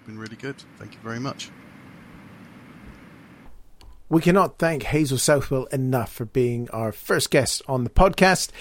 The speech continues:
Speaker 2: and we can't thank you enough for sticking with us as we get through our first episode and technical hitches along the way. They won't be there in future, I promise.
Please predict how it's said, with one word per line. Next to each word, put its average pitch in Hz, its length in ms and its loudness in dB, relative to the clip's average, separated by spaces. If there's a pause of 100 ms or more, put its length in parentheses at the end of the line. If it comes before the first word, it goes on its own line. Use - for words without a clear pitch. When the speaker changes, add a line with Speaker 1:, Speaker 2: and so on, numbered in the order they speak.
(280)
Speaker 2:
and 180 160 4
we 185 200 4 (140)
can't 196 220 -2
thank 175 220 -2
you 175 60 4
enough 233 180 -4
for - 80 -8
sticking 156 400 2
with 208 180 0
us 113 180 -2
as 127 240 -2
we 127 140 -4
get 139 260 -8
through - 400 -6
our 110 220 -6
first - 500 -6 (120)
episode - 440 -6 (120)
and 80 300 -10
technical 98 680 -10 (100)
hitches - 960 -6
along 73 300 -8
the - 100 -12
way. 78 340 -14 (520)
They 143 100 8
won't 143 180 6
be 147 80 2
there 139 140 4
in 131 60 0
future, 135 420 0
I 127 140 2
promise. 151 420 2